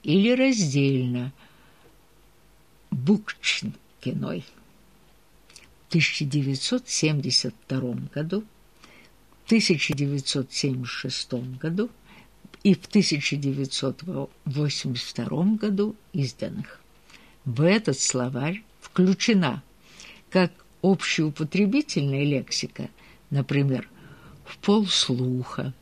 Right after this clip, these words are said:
Дед Мороз, за полночь, так и лексика специальная, прижим, встык, поперечно-цилиндрический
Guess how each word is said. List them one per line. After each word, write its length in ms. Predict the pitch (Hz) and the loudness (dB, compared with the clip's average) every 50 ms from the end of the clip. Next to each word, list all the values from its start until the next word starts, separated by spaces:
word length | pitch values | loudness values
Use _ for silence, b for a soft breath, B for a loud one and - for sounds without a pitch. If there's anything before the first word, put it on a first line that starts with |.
| - _ | -18 _
Дед 400 | - 185 143 160 202 214 208 - | -6 -2 2 4 4 4 4 2
Мороз, 800 | 143 127 123 123 127 - - - - 135 123 - - - - - B B B B B B - | 0 0 0 0 -2 -4 -4 -4 -4 -4 -4 -4 -2 -2 -2 -2 B B B B B B -4
за 420 | - 139 117 147 165 156 151 143 143 | -2 0 4 4 4 4 4 2 2
полночь, 720 | - - 139 131 135 135 135 135 131 127 - - - - - _ | 0 -2 -4 -2 0 -2 -2 -2 -4 -6 -6 -6 -8 -10 -10 _
так 240 | - 175 196 196 - | 0 2 2 2 4
и 80 | 269 247 | 4 6
лексика 560 | 196 175 185 202 202 - - 233 208 - 233 | 6 6 4 4 2 0 0 0 0 0 0
специальная, 1000 | - - - - 208 202 - - 185 139 127 120 117 - - - - - - 135 B B B B B B B B B B B B B _ - - _ _ _ - | 0 0 -2 -2 -2 0 2 2 2 2 2 0 -2 -4 -4 -6 -8 -10 -12 -14 B B B B B B B B B B B B B _ -20 -20 _ _ _ 2
прижим, 680 | - 226 233 247 240 196 139 127 131 139 147 151 160 165 175 - _ _ _ _ _ - | 4 6 6 6 6 4 4 4 4 2 2 2 -2 -4 -8 -16 _ _ _ _ _ -2
встык, 880 | - - - - - - - - 170 165 - - - - - - - b b b b b b b | 2 2 4 4 2 2 2 0 0 0 0 -4 -14 -14 -14 -14 -16 b b b b b b b
поперечно-цилиндрический 2500 | - 165 151 - - 196 190 208 247 269 254 - - - 151 135 139 - - - _ - - - - 196 175 151 147 131 127 120 117 127 127 127 135 135 - - - - - - - 170 160 170 | 2 2 2 6 6 6 6 8 6 4 4 4 4 4 2 0 0 -2 -4 -8 _ -4 -2 2 4 4 4 4 2 0 0 -2 -4 -4 -4 -4 -4 -4 -4 -4 -4 -4 -6 -4 -2 -2 -2 -2